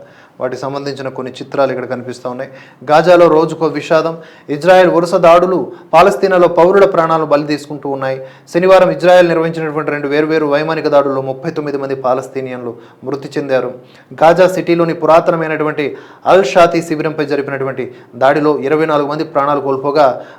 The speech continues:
మిగిలిన వారు అల్ తుషా, సారీ, అల్ తుఫా అనే జిల్లాలో చనిపోయారంట.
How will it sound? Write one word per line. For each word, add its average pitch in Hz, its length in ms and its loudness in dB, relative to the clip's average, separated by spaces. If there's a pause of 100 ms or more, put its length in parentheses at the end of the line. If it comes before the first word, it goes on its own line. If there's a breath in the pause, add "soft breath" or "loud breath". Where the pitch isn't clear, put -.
మిగిలిన 170 460 -2
వారు 151 460 2 (260 loud breath)
అల్ 160 240 2
తుషా, 170 460 0 (280)
సారీ, 120 200 -6 (100)
అల్ 156 180 0 (140)
తుఫా 156 420 2
అనే 143 140 -8
జిల్లాలో 135 360 0
చనిపోయారంట. 123 560 -8